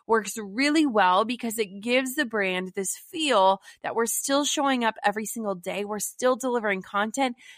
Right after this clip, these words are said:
even if we're not the people hitting publish. So when it comes to content creation, one of the most beautiful things that I can challenge you to do when you go to create new content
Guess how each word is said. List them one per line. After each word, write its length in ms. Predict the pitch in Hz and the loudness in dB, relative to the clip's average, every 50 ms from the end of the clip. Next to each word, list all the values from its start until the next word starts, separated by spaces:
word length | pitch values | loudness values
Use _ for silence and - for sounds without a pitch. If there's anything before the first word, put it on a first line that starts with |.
| - _ - | -20 _ 0
even 300 | 269 294 330 294 339 349 | 4 4 4 4 4 2
if 120 | 339 330 - | 2 0 -2
we're 500 | 226 196 196 202 214 226 254 262 269 277 | -6 -6 -4 -4 0 2 2 4 4 4
not 380 | 269 254 240 233 233 - - - | 4 4 4 4 4 2 0 -4
the 60 | 202 | -12
people 420 | - - 233 214 196 - 196 190 190 | -14 -10 -10 -8 -4 -2 -2 -2 -2
hitting 400 | 196 196 190 175 175 175 175 175 | -2 -6 -6 -4 -4 -4 -6 -8
publish. 720 | - - 202 196 196 - - - - - - - - - _ _ _ _ - - - - - _ | -2 -2 0 0 0 -6 -10 -10 -12 -12 -12 -12 -12 -16 _ _ _ _ -20 -20 -20 -20 -14 _
So 340 | - - 277 277 269 269 | 0 4 4 6 6 6
when 220 | - - 262 294 294 | 4 4 2 2 2
it 100 | 302 294 | 2 0
comes 280 | - 349 359 415 427 | 2 0 2 2 0
to 60 | - 427 | -2 -2
content 400 | - - 339 294 277 269 254 240 | 0 2 2 2 2 0 -2 0
creation, 520 | - 214 196 208 - - 226 196 196 202 - - _ | 2 2 4 4 2 2 0 0 0 -2 -4 -8 _
one 260 | 202 214 233 254 262 | -2 2 2 2 2
of 100 | 294 269 | 2 2
the 80 | 330 320 | 2 2
most 400 | 294 285 277 - - 202 185 175 | 4 4 2 0 -2 -8 -10 -8
beautiful 480 | 202 208 226 240 247 247 - 269 269 | -4 -2 0 0 0 0 2 0 -2
things 380 | 262 - 233 208 190 190 196 196 | 0 0 0 0 0 0 0 0
that 100 | 196 185 | 2 2
I 80 | 185 | 2
can 160 | 185 - 196 190 | 0 -2 -6 -8
challenge 480 | - - - 196 190 190 202 214 214 | -8 -10 -2 2 2 2 2 2 0
you 80 | 233 214 | -2 -4
to 100 | 214 196 | -4 -4
do 380 | 175 185 180 170 156 151 160 - _ - - _ _ | -2 -2 -2 0 0 -2 -2 -4 _ -16 -20 _ _
when 140 | 208 214 220 | 0 0 2
you 100 | 226 220 | 2 2
go 200 | 180 226 220 226 | 4 4 6 6
to 100 | 240 269 | 4 2
create 420 | 269 - - 262 240 208 196 - - | 0 -2 -2 0 2 2 2 0 0
new 200 | 196 196 190 180 | -2 -4 -4 -6
content 640 | - - - 180 175 175 - - 180 165 - - | -8 -6 -2 -2 -2 -2 -2 -6 -6 -6 -6 -8